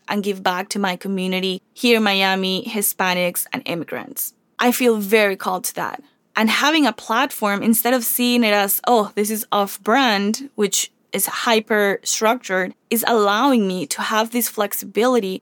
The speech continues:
to look at so many opportunities that are in line with building leadership, building people up to meet their potential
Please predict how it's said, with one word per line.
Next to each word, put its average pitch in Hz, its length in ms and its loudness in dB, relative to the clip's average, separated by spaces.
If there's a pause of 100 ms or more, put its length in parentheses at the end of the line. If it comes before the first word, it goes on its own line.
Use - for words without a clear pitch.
to 226 120 -4
look 226 280 2
at - 160 -2
so 240 320 2
many 233 280 2
opportunities 190 840 -2 (100)
that 202 280 2
are 202 500 2 (160)
in 196 200 -2
line 220 480 2
with 196 220 -4 (200)
building 233 580 2 (260)
leadership, 226 680 0 (440)
building 240 680 4 (120)
people 247 420 0 (140)
up 208 320 2 (420)
to 233 100 2
meet 220 280 4
their 208 140 0
potential 220 640 -4